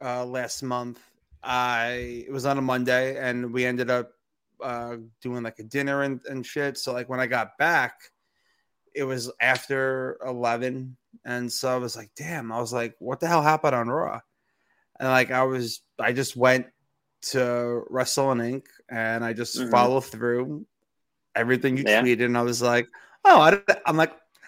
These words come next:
Speaker 1: I'm like, "Cool stuff happened," but I didn't really
Speaker 2: <laughs>
Speaker 1: miss much, so.
Speaker 2: <laughs> Yeah.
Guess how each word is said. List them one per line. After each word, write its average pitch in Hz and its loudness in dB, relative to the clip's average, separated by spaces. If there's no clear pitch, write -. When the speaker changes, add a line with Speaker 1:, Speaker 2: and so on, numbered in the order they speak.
Speaker 1:
I'm 165 -4
like, 156 6
"Cool 233 4
stuff 143 8
happened," 147 8
but 123 2
I 139 4
didn't 139 2
really 123 0
Speaker 2:
<laughs> 110 0
Speaker 1:
miss 110 -4
much, 101 -4
so. 110 -4
Speaker 2:
<laughs> 147 4
Yeah. 131 6